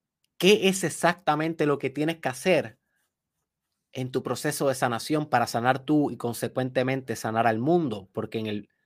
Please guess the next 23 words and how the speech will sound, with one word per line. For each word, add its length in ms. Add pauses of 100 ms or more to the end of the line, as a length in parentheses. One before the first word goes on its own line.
(280)
análisis 540
último 400
son 320
una 280
sola 360
cosa, 440
están 280
unificadas 880 (1040)
y 80
son 240
un 140
paralelismo, 920
corresponden, 1200 (280)
as 260
above, 680 (160)
so 280
below, 520 (760)
as 220
below, 560 (220)
so 380
above, 580 (360)
un 160
principio 760